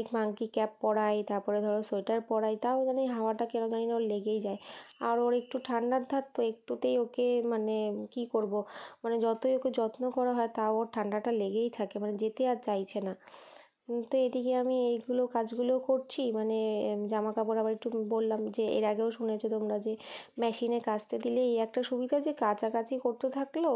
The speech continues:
হতে থাকলো, এদিকে আমার অন্য কাজগুলো কিন্তু হতে থাকলো। তো বাজার থেকে যে বাজারগুলো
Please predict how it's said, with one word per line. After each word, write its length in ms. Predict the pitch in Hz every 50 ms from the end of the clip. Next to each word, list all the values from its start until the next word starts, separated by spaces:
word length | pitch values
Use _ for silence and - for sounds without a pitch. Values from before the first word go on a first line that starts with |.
| 220 220
হতে 240 | 220 214 - 254 247
থাকলো, 300 | - 285 285 - 294 262
এদিকে 240 | 233 220 226 226 226
আমার 180 | 220 220 226 226
অন্য 180 | 220 220 214 220
কাজগুলো 440 | 220 - 226 220 220 - 233 226 240 226
কিন্তু 200 | 247 240 226 226
হতে 180 | 214 202 202 196
থাকলো। 300 | - 190 190 - 202 202 - - - - - - - - - _
তো 60 | - 269
বাজার 340 | 254 247 233 233 240 233 226 233 -
থেকে 240 | - 247 233 247 247 226
যে 180 | 240 240 240 240 240 240 240 240 240 240
বাজারগুলো 600 | 214 220 214 214 214 220 226 226 226 233 226